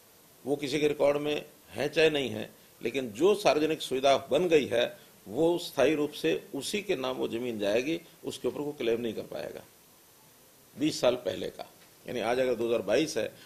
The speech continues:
तो दो हज़ार दो से पहले कोई चीज़ बन गई है, उसको ना वो तोड़ सकता है, ना वो हटा सकता है, ना कोर्ट में claim कर सकता है।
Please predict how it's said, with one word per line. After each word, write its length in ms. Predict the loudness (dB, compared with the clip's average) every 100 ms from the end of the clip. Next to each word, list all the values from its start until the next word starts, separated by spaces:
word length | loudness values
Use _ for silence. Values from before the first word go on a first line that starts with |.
| -14
तो 100 | -8
दो 180 | -2 4
हज़ार 160 | 4 4
दो 240 | 4 2
से 160 | 4 2
पहले 400 | 2 2 4 4 2 -10 -20 -20 -12 -6
कोई 100 | -4
चीज़ 200 | -4 -2
बन 180 | -2
गई 200 | 0 0
है, 280 | 2 0 -4 -12 -10
उसको 240 | -8 -4
ना 100 | 0
वो 120 | 0 -2
तोड़ 280 | 0 -2
सकता 340 | 0 -4 0 0
है, 80 | 2
ना 100 | -2
वो 100 | -2
हटा 220 | 0 0
सकता 300 | 0 -2 -2
है, 100 | -2
ना 100 | -4
कोर्ट 540 | -6 -18 -6 -2 0
में 180 | 0 -2
claim 260 | 0 -2 -2
कर 120 | -2
सकता 360 | -4 0 0
है। 180 | 0 -4